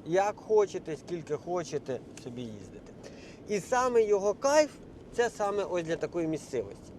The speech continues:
Якщо ви особливо, знаєте, ну, проживаєте десь, е, де випадає багато снігу, де погані дороги, де про дороги люди взагалі забули. Оце ідеальний автомобіль для цих умов. Е, в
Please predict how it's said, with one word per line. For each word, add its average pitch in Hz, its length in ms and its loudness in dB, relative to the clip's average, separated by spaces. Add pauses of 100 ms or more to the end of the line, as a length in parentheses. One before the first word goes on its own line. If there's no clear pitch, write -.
(380)
Якщо 170 260 2
ви 277 80 8
особливо, 220 540 6
знаєте, 208 520 2
ну, 202 260 4 (420)
проживаєте 175 960 4 (300)
десь, 160 460 4
е, 135 280 6
де 147 160 4
випадає 156 500 4
багато 143 380 2
снігу, 110 460 -8 (380)
де 185 200 8
погані 190 440 2
дороги, 185 540 4
де 160 160 2
про 185 160 2
дороги 190 440 6
люди 185 260 0
взагалі 165 640 2 (180)
забули. 120 500 0 (360)
Оце 190 500 8 (100)
ідеальний 151 800 8
автомобіль 131 680 -2 (140)
для 127 300 6
цих 117 260 -2 (140)
умов. 139 420 6 (360)
Е, 135 320 8
в 127 100 0